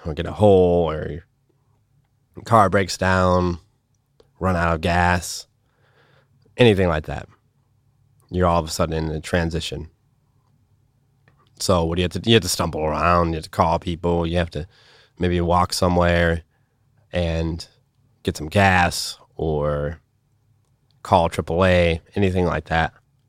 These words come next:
and figure it out. You have to, or you're stuck where you are, and you don't wanna be there. So, you know, people are kinda like cars. You have to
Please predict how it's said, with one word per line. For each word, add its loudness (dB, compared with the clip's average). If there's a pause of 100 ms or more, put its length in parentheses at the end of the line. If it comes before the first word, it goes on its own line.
(720)
and -4
figure -4
it -2
out. 2 (640)
You -4
have 0
to, -14
or -6
you're -6
stuck -4 (420)
where -2
you 0
are, 2
and -6
you 4
don't 0
wanna -14
be -10
there. 4 (1300)
So, 2 (340)
you 0
know, 2 (480)
people 0
are 6
kinda 0
like 0
cars. 0
You -2
have 0
to 2